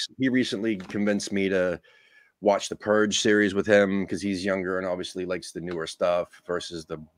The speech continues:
grainy or older stuff, um, which ultimately wasn't that bad. I mean, I, I, I've made it out to be worse than it was gonna be. Um,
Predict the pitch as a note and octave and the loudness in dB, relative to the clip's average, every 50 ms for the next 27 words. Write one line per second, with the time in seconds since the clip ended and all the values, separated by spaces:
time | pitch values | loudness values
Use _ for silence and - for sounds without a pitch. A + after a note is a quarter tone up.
0 | _ _ _ _ _ - E2+ E2+ F2+ F2 E2+ F2 F2+ F2 F2 F2 F2 F2 E2+ A1 | _ _ _ _ _ -4 -2 0 0 0 -2 -4 -4 -4 -4 -4 -4 -6 -6 -6
1 | B1 D#2+ E2+ F#2 F#2 E2+ E2+ F2 D#2+ - - F2 E2 - _ - - - - - | -6 -4 -4 -4 -4 -4 -4 -6 -6 -4 -2 -2 -2 -2 _ -20 -20 -20 -20 -20
2 | - - _ - F#2+ F#2+ F#2 F2+ F2 F2 E2+ D2+ - _ _ _ _ _ _ _ | -20 -10 _ 0 2 2 2 2 0 -2 -6 -10 -12 _ _ _ _ _ _ _
3 | _ _ G#2+ G#2 A2 G#2 - - - - - - _ - _ _ _ _ _ _ | _ _ 0 0 2 2 0 -4 -4 -8 -16 -20 _ -20 _ _ _ _ _ _
4 | _ - - C#3+ - B2+ C3+ A#2 B2+ A#2+ A2 A2+ G2+ G2 G2 G2+ G2+ G2 G2+ G2+ | _ 4 4 4 4 4 0 2 2 4 4 2 2 4 4 4 4 6 6 6
5 | G#2 G#2 G#2 G#2 G2 - F#2 F#2+ F#2 F#2 F#2 F#2 F#2 F#2+ F2 F#2+ G#2 - - G2+ | 4 4 2 0 -8 -6 -4 -2 -2 0 -2 -2 -2 0 2 2 2 4 4 4
6 | G#2 G#2+ F#2+ G2 - - F#2 G2 F#2 F#2 G#2 G2+ G2+ G2+ G2+ F#2+ - E2+ F#2 F2+ | 4 4 4 0 -2 0 2 2 2 4 2 2 4 2 2 0 -2 -6 -6 -4
7 | E2+ F#2 F#2+ F#2+ - - F#2+ E2+ D#2+ E2+ D#2 D#2+ F#2 F#2 F#2+ G#2 G#2+ A2+ G#2+ - | 0 0 0 0 -2 -4 -6 -6 -6 -8 -2 -2 -2 0 2 2 0 0 -2 -4
8 | - - - - - - _ - F#2 F#2 F2+ F2+ F2 F2 F2 F2 F2 F2 E2+ D#2+ | -14 -20 -20 -20 -20 -20 _ -4 -2 0 0 0 -2 -2 -4 -8 -10 -12 -16 -18